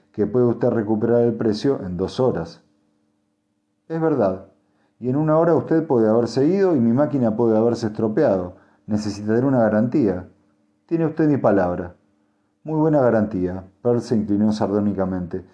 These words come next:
"Pero su presencia sería una seguridad aún mejor. Yo le doy mi palabra de pagarle una semana después de la entrega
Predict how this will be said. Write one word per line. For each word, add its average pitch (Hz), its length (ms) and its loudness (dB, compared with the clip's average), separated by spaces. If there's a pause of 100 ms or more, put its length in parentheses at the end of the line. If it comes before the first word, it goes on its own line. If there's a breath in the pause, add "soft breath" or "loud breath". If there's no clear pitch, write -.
(320 soft breath)
"Pero 104 140 -4
su 104 160 -4
presencia 147 500 -2
sería 107 300 0
una 101 120 0
seguridad 98 420 0
aún 101 180 0
mejor. 95 580 -4 (220 loud breath)
Yo 160 160 -2
le 156 100 2
doy 147 140 2
mi 127 100 2
palabra 127 400 2
de 110 120 2
pagarle 123 380 2
una 107 140 2
semana 151 560 -2
después 110 320 -2
de 113 80 2
la 101 80 2
entrega 90 480 -4